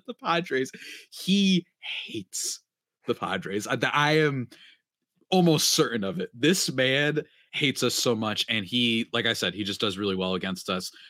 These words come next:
combined with just the, the bad mojo overall. I think that a lot of, um, Padres fans probably sh-, um, share this belief as well. Uh, he has an O P S of nine thirty hitting against the Padres,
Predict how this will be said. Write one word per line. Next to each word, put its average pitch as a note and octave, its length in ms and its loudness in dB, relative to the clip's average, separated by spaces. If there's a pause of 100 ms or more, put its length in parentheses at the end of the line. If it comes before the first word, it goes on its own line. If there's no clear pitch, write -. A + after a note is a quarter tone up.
combined A#2 380 0
with A2 100 0
just - 200 -4
the, A#2 80 0
the G2+ 140 -4
bad F3 260 0
mojo G2+ 420 0
overall. F2+ 520 -2
I G2+ 100 -2
think G2 200 -4
that F#2 200 -2
a G#2 40 -2
lot F#2+ 280 2
of, F2+ 220 -6 (580)
um, F2 240 0
Padres F#2+ 300 0
fans F2+ 260 -4
probably F2 240 -2
sh-, - 120 0 (260)
um, D#2+ 360 -8 (560)
share C#3 220 6
this G#2 120 0
belief G2 320 2
as F#2 160 -2
well. F#2+ 340 2 (240)
Uh, A#2+ 120 2
he B2+ 100 2
has C3+ 140 4
an C3+ 120 -2
O C#3+ 120 6
P D3 220 0
S D#3 220 2
of G2 240 -4
nine A#2 460 0
thirty G2+ 520 0 (320)
hitting A2+ 220 4
against G2 220 0
the - 80 -4
Padres, E2 540 -4